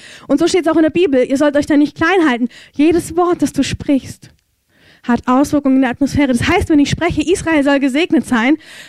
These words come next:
mit dem Bewusstsein, meine Worte haben Kraft, dann geht das bildlich gesagt wie ein Schwert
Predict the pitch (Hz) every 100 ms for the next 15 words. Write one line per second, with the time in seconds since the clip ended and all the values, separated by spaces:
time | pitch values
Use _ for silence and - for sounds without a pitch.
0 | - 269 302 339 285 269 415 - 294 294
1 | 277 294 330 302 269 349 - 285 254 403
2 | - - - - 262 - 392 392 370 294
3 | 285 330 302 311 - - 247 370 370 392